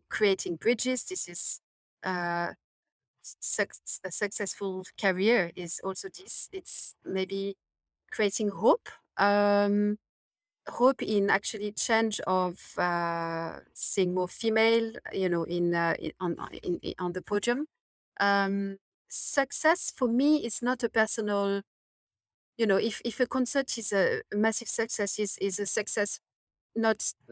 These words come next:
only me, of course, I'm leading the orchestra, but because, because I, uh,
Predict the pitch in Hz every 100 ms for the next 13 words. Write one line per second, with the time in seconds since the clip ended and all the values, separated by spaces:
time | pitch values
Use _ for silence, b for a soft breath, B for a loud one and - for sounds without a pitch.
0 | - - - - 214 208 208 240 214 202
1 | - 233 220 196 202 202 202 196 202 -
2 | - 190 180 - - 202 - 214 - _
3 | - 220 - 208 - - - 220 226 233
4 | 226 226 226 - _ _ _ _ - 185
5 | 190 180 180